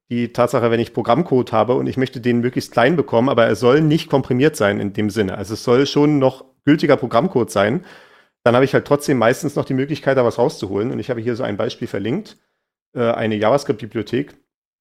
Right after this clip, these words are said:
Äh, JavaScript ist die Programmiersprache, die haben wir schon mal besprochen in, oder ganz kurz angesprochen in Folge zwei, wo es um den Aufruf einer Webseite ging. Äh, die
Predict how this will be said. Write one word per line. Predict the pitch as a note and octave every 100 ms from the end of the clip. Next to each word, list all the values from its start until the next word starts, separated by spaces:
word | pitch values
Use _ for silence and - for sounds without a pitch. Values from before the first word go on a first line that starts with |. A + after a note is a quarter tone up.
| _
Äh, | A#2 G#2+
JavaScript | G#2 A#2 D3+ - D#3
ist | D3 -
die | C#3
Programmiersprache, | C3+ A#2+ B2+ - B2 B2
die | A#2+ A2+ A2+
haben | A2 A#2+
wir | A#2+
schon | - A2+
mal | A2
besprochen | G#2+ - A#2 B2
in, | A#2 A#2+ C3+ -
oder | C#3+ A2+
ganz | C3 -
kurz | B2
angesprochen | C3 C#3+ - G#2 A2
in | G#2+
Folge | A#2 G#2
zwei, | G#2 - G2+ A#2
wo |
es | A2+ -
um | A2
den | G#2+ A2
Aufruf | A2 -
einer | A#2
Webseite | G#2 A2 A2+ G#2
ging. | G#2 G2 G2+ _ _ _ _ _ -
Äh, | G#2+ G#2 G#2 G2+ -
die | G#2+ G#2+ G#2+